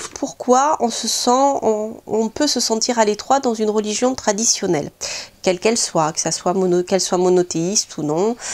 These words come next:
Une religion veut dire simplement, euh, quelque chose de dogmatique qui a un peu rigidifié la pensée, et la pensée spirituelle.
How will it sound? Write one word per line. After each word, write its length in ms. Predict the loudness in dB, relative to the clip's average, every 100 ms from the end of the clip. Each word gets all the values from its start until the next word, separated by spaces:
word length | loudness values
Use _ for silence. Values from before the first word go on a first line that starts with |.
| -8 -10 -16 -6
Une 220 | -2 0
religion 760 | 0 2 2 2 2 4 2 0
veut 240 | 0 0
dire 280 | 0 0 2
simplement, 840 | 0 -2 -2 -2 2 4 4 0 -2 0
euh, 520 | 0 0 -2 -4 -6 -6 -8 -8 -12 -18 -20 -20 _ _ -20 _ -20 -12
quelque 220 | -10 -4
chose 220 | -2 0 -2
de 80 |
dogmatique 840 | 0 0 2 0 0 -4 -6 -2 -2 -2 -12 -10 -8 -8 -12 -18 _
qui 480 | -2 2 2 2 0
a 360 | 2 2 2 0
un 80 | -2
peu 280 | 0 2 2
rigidifié 760 | 2 0 -2 -4 -2 0 2
la 100 | 2
pensée, 480 | 2 2 2 2 0 -4 -4
et 520 | -2 -2 -4 -4 -4
la 80 | -2
pensée 300 | 0 2 2
spirituelle. 720 | -2 -2 -2 -4 -6 -8